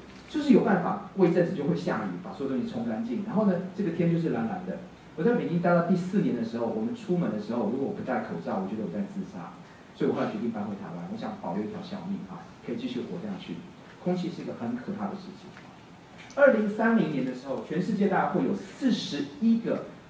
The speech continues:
千万人口的城市，而这些城市代表了更多的机会。现在这个数字是二十八，换句话说，在未来的十五年里面，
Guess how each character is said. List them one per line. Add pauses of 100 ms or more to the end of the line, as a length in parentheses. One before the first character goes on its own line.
千
万
人
口
的
城 (100)
市， (640)
而
这
些
城
市
代
表
了
更
多
的
机
会。
现
在
这
个
数
字
是
二
十
八， (280)
换
句
话
说，
在
未
来
的
十
五
年
里
面，